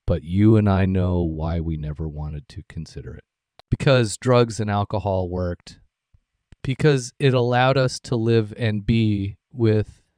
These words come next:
the people we absolutely could not stand to be with.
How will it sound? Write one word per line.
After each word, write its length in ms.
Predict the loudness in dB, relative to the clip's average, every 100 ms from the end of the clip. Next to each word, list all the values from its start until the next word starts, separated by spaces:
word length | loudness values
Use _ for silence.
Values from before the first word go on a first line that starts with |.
| _
the 80 | -6
people 400 | -4 -2 -2 -2
we 280 | -2 -4 -6 -6
absolutely 960 | -4 -4 -4 -2 -2 -4 -4 -2 -4 -8 _ _ -6
could 300 | 2 2 2
not 300 | -2 -2 -4
stand 400 | -6 -4 -4 -4
to 80 | -6
be 180 | -6 -4
with. 380 | -6 -8 -12